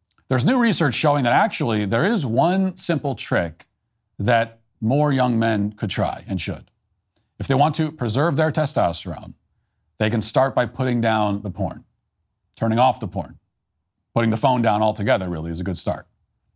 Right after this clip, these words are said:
And if our political leaders wanted to take a serious step to increase fertility rates, by the same token,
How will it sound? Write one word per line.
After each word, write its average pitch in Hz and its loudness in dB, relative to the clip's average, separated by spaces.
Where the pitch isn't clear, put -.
And 127 0
if 131 2
our 131 2
political 190 0
leaders 120 0
wanted 127 0
to - -4
take 120 0
a 113 0
serious 131 -2
step 127 0
to 117 -2
increase 139 0
fertility 196 -2
rates, 95 0
by 110 0
the 104 -2
same 110 -2
token, 139 -2